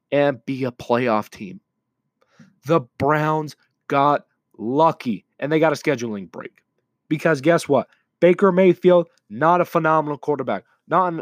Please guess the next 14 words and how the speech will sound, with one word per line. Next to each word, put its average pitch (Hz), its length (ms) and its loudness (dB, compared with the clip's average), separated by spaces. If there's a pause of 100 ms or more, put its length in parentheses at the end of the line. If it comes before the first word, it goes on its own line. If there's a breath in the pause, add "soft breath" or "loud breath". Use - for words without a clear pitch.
(120)
a 131 80 0
flat-out 165 680 0
amazing 135 560 -8
quarterback. 113 560 -8 (880)
So 151 340 -4
getting 202 300 0
a 180 40 4
scheduling 151 760 -4
break 143 380 -4 (680)
for 196 280 6
Cleveland 180 640 -4 (540)
is 151 180 -4
a 139 100 -2
huge, 170 920 -4